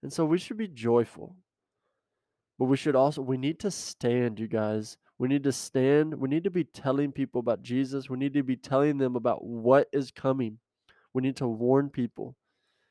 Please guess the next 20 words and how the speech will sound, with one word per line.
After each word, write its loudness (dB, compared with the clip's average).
I 0
encourage 4
you, 2
pray 4
and -2
ask -2
God 2
how 6
you 4
can -2
warn 2
other -2
people. -14
Let's 4
be 6
ready. 6
Do 0
not 2
be 0
fooled. 4